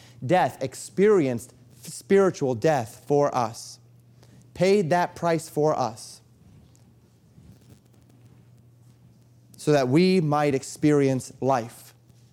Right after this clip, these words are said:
"He hath made him to be sin for us, who knew no sin, that we might be made the righteousness of God in him." All throughout Jesus' ministry, he taught how it is that a person could receive this gift, and it is a gift. I can't earn it. I can't work for it.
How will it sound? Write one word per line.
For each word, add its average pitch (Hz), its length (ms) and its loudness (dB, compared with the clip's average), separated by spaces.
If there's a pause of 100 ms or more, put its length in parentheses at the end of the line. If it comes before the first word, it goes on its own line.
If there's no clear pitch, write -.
(240)
"He 151 160 0
hath 143 200 0
made 170 240 2
him 185 160 0
to 185 120 0
be 165 100 0
sin 131 260 -4
for 113 200 -6
us, - 360 -12 (460)
who 147 160 -4
knew 156 240 2
no 165 200 2
sin, 110 420 -6 (580)
that 120 180 0
we 156 200 2
might 151 200 -2
be 139 100 -4
made 127 240 -4
the 110 80 -6
righteousness 127 500 -6
of 110 100 -8
God 120 220 0
in 120 100 -2
him." 117 320 -8 (840)
All 165 180 4
throughout 170 300 2
Jesus' 151 440 -4
ministry, 156 460 0
he 135 140 0
taught 156 500 0 (160)
how 165 260 2
it 156 80 4
is 147 260 0
that 139 140 0
a 139 100 -2
person 165 440 -2
could 127 220 -6
receive 147 580 -2
this 135 200 -2
gift, 131 480 -2
and 131 140 -4
it 131 100 -6
is 165 140 -4
a 165 60 -4
gift. - 460 -14 (1040)
I 143 120 -2
can't 180 300 0
earn 185 200 4
it. 160 160 2
I 139 80 -2
can't 160 240 -2
work 185 240 2
for 139 260 4
it. 185 100 -2